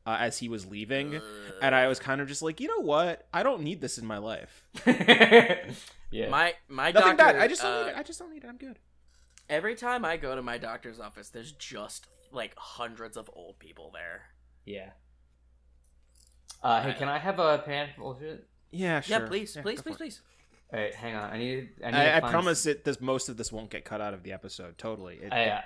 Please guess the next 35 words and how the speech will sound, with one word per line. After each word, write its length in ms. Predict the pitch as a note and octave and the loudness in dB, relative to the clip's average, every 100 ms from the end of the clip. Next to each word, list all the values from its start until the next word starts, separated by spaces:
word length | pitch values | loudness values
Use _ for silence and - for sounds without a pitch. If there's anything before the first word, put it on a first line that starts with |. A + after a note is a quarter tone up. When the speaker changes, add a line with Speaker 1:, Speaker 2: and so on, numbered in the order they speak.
| - | 0
Speaker 1:
probably 360 | F#3 A#2+ A#2+ | 2 2 0
Speaker 3:
it, 60 | A2 | 0
Speaker 1:
won't 340 | B2+ A#2 - - - | -2 -2 -10 -16 -10
mostly 340 | A#2 A#2 C3+ | -8 -6 -6
Speaker 3:
it 40 | B2 | -6
Speaker 1:
get 80 | - | 0
Speaker 3:
totally 340 | D3+ D3 C3 | 0 2 -2
Speaker 1:
cut 40 | |
out. 40 | B2+ | 0
Speaker 3:
probably 320 | B2 A2+ A2 | -2 -2 -4
definitely 360 | G#2+ G#2 A2 G2+ | -6 -6 -10 -14
won't. 200 | G2 G2 - | -14 -18 -8
Um, 460 | A2+ A2 A2 A2 A2+ | -6 -4 -4 -6 -4
let 80 | C3 | -2
Speaker 1:
Yeah, 100 | G2+ | -2
Speaker 3:
me 60 | |
Speaker 1:
uh-huh. 80 | A2+ | -4
Speaker 3:
meditate, 540 | A2 A2+ F#3+ A2+ A2 - | -4 -4 -4 -6 -6 -10
uh, 80 | B2+ | -12
'cause 180 | - C3 | -8 -4
I 60 | D3+ | -2
don't 140 | F#3 | 0
actually 240 | F3 E3 A#2+ | -2 -6 -8
have 240 | G#2+ G#2+ | -6 -8
a 40 | G2+ | -10
thing. 560 | - G2 G#2 G#2+ A2 - | -12 -12 -12 -14 -16 -10
I 120 | G#2+ | -8
just 160 | A2 A2 | -8 -10
wanted 160 | G#2+ | -10
to 60 | G#2 | -10
be 160 | G2+ G2+ | -10 -12
included 560 | G2 A2 G2+ G#2+ G#2+ | -12 -14 -12 -12 -12
because, 360 | G#2 - G#2 G2+ | -16 -16 -16 -12
Speaker 1:
Yeah. 480 | F#4 - G#2 G2+ G2+ | -10 -6 -6 -8 -12
Speaker 3:
um, 200 | G2+ | -14